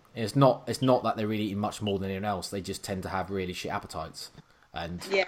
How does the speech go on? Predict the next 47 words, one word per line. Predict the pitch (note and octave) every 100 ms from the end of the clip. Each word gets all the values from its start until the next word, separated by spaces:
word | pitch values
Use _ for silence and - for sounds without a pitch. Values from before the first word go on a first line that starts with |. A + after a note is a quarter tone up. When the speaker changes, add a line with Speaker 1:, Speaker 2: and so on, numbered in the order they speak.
| - -
Speaker 1:
you | F#2+
know, | G2
they, |
Speaker 2:
Yeah. | G2+ -
Speaker 1:
they | G#2+
say | G2 A#2
they're | G#2 F#2
eating | D#2+
all | F2
the | -
time, | E2+ E2+
but | G2+
when | G#2+
you | G2+
actually | F2+ G2
look | F#2+ -
at |
a | -
food | G#2 F#2
diary, | F2 E2
they, | F2 F2+
like, | F2+ -
eat | F2+
one | F2+ F2
meal | F2
a |
day | E2+ F2 E2 E2
of | D#2+
junk | - F2 -
food, | E2+ D#2+ -
which | F2 -
equates | F#2 G2+ -
to | -
a |
couple | - - -
thousand | F2 F2+
calories, | F2+ F2 E2+ -
and | F#2
then | F2+
they | F2+
don't | E2+ E2
eat | F#2
the | E2
rest | E2 -
of |
the | -
time. | D#2+